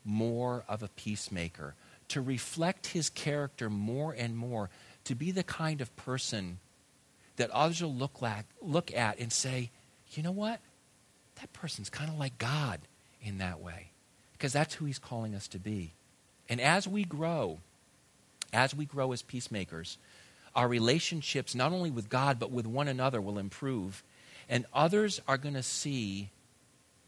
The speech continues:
God's love expressed through us to one another and to them. And ultimately, they're gonna be drawn to him.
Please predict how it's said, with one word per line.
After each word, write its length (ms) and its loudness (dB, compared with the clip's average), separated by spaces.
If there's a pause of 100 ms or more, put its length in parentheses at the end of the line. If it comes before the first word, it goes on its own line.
(180)
God's 380 2
love 460 2 (600)
expressed 720 0 (120)
through 400 0
us 440 2 (280)
to 100 2
one 220 4
another 340 2
and 240 0
to 100 -2
them. 560 -4 (840)
And 200 -6
ultimately, 840 -4 (680)
they're 120 -2
gonna 160 -4
be 140 -4
drawn 320 -6
to 60 -8
him. 320 -8